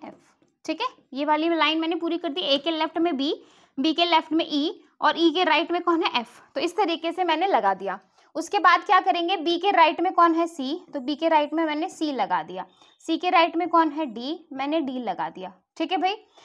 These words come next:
अब डी के लेफ्ट में कौन है? जी, मैंने जी लगा दिया।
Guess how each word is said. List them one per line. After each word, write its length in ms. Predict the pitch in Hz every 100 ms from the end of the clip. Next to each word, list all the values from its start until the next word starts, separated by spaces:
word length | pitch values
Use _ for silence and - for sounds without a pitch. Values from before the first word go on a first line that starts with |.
| -
अब 220 | - 330 262
डी 140 | 349
के 120 | 349
लेफ्ट 300 | 392 349 349
में 140 | 370 381
कौन 200 | 370 349
है? 220 | 320 359
जी, 320 | 233 247 294 403
मैंने 340 | 269 262 277 339
जी 200 | 269 277
लगा 300 | 226 196 196
दिया। 280 | 190 202